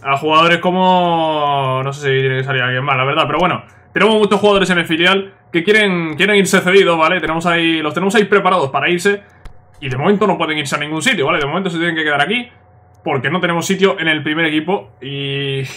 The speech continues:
y ya sé que vengo a los últimos episodios quejándome de esto, pero me voy a volver a quejar de que no entiendo que tengan que estar los jugadores en el primer equipo para ser cedidos. En fin, es lo que hay de momento. Y sin más, nos vamos a ir al primer partido del episodio, eh, que es contra Gremio. Es la final del Mundial de Clubes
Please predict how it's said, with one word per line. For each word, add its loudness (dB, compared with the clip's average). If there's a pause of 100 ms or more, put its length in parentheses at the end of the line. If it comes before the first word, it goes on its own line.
(160)
y -12
ya 2
sé 0
que 0
vengo -2
a -2
los -6
últimos -4
episodios -6
quejándome -6
de 0
esto, -2
pero -4
me -2
voy -2
a 4
volver 0
a 2
quejar 2
de 0
que -2 (600)
no 0
entiendo 2
que 2
tengan 0
que -2
estar 0
los -2
jugadores 0
en -6
el -8
primer -6
equipo -6
para -2
ser -4
cedidos. -10 (380)
En -4
fin, 0
es -4
lo -4
que 0
hay 4
de -2
momento. -6 (400)
Y -8
sin 0
más, 2
nos 2
vamos 0
a 2
ir 2
al 0
primer -4
partido 4
del 2
episodio, 0
eh, -2
que 2
es -4
contra 2
Gremio. 0
Es -2
la -4
final -2
del 0
Mundial 0
de 0
Clubes -2